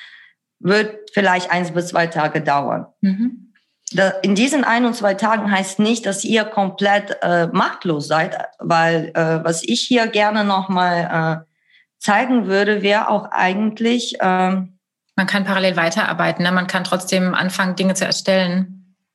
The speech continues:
Speaker 1: Genau.
Speaker 2: Auch wenn's
Speaker 1: Ich
Speaker 2: noch
Speaker 1: komm
Speaker 2: nicht
Speaker 1: leider
Speaker 2: fotografiert
Speaker 1: nicht
Speaker 2: ist, ja.
Speaker 1: da raus, wo ich will.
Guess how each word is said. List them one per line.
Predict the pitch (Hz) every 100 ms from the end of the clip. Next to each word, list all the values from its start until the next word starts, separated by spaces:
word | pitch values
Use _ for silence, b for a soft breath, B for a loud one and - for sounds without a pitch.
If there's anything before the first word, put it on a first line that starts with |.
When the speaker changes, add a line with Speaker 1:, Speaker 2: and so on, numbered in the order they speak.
| -
Speaker 1:
Genau. | 196 214 247 226 190 160 156 160
Speaker 2:
Auch | 185
wenn's | 185 175
Speaker 1:
Ich | -
Speaker 2:
noch | 202
Speaker 1:
komm | 214
Speaker 2:
nicht | 208
Speaker 1:
leider | 208 208 208
Speaker 2:
fotografiert | 208 214 - 180 175
Speaker 1:
nicht |
Speaker 2:
ist, | 185 180 -
ja. | 175 175 175 - _ _
Speaker 1:
da | - 185
raus, | 185 180 175 -
wo | 180
ich | 180 180 -
will. | 214 220 -